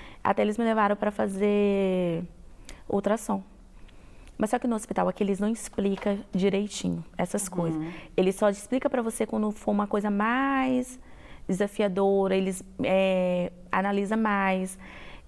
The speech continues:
Speaker 1: é, investiga mais o caso. Aí falou assim, "Ah, ele tá bem, você tá com alta, pode ir embora." Eu falei, "Ok." Aí quando foi na sexta-feira que eu fui ter o Noah, que eu internei, que eu fui ter um parto cesárea, é, normal, mas induzido, e induzia pra ser normal.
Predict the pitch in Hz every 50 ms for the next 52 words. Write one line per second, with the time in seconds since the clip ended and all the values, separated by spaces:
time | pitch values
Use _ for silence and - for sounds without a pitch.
0 | - - 196 196 202 185 214 233 214 - - 233 208 220 214 208 202 196 196 196
1 | - - - 220 - - 82 - - - - - - - - - - 269 277 -
2 | 302 285 302 - - 320 311 294 277 - 302 262 240 254 254 262 - 262 - 254
3 | - - 247 233 233 233 - 240 - 226 220 220 254 277 285 220 196 208 - 220
4 | 247 - - - - - - - - - - - - - - - - - 208 208
5 | 233 226 240 240 - - 233 220 220 220 220 233 233 - 277 269 - 240 220 214
6 | - 214 - - 202 - 208 202 202 196 185 185 202 190 185 - 208 226 233 220
7 | 202 185 185 185 - 196 - - - 196 180 180 175 170 - - - - - -
8 | - - - - - - - - - - - - 196 190 185 - - 185 180 185
9 | 190 - - 196 190 185 180 180 175 175 170 170 - - - 190 180 175 180 175
10 | 175 175 170 180 190 - 190 175 170 170 170 185 190 196 180 175 170 170 185 233
11 | 285 - - - - - - - - 196 185 185 185 190 196 208 247 240 220 -
12 | 226 208 202 175 175 175 175 175 175 170 - 240 233 226 208 202 202 220 220 -
13 | 226 - - 208 214 240 262 277 254 220 196 190